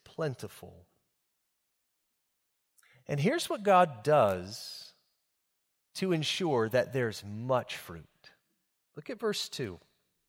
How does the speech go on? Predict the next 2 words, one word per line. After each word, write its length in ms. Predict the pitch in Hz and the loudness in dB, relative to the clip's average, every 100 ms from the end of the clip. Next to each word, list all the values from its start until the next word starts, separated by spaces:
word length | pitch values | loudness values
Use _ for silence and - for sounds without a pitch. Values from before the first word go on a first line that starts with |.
| _ _ _ _ _ _ _ _ - _ _ _ _ - | _ _ _ _ _ _ _ _ -20 _ _ _ _ 4
"Every 380 | 185 202 262 | 6 6 0
branch 800 | 254 156 147 120 110 - - - | -4 2 4 4 0 -4 -10 -10